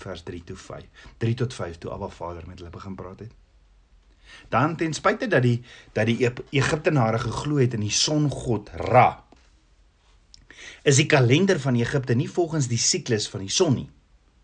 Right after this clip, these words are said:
Nee, die antieke Egiptiese kalender was gebaseer op die siklus van die sterre, wat die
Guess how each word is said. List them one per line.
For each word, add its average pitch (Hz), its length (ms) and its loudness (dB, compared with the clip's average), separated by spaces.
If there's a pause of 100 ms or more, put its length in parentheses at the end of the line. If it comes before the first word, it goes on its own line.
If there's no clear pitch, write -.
(600)
Nee, 170 180 6
die 143 120 4
antieke 170 760 4 (160)
Egiptiese 180 580 0
kalender 127 480 2
was 110 220 -2
gebaseer 127 800 0 (340)
op 113 160 -6
die 120 80 2
siklus - 480 -4
van 113 160 -6
die 123 80 0
sterre, - 640 -2 (1400)
wat 120 240 0
die 131 140 0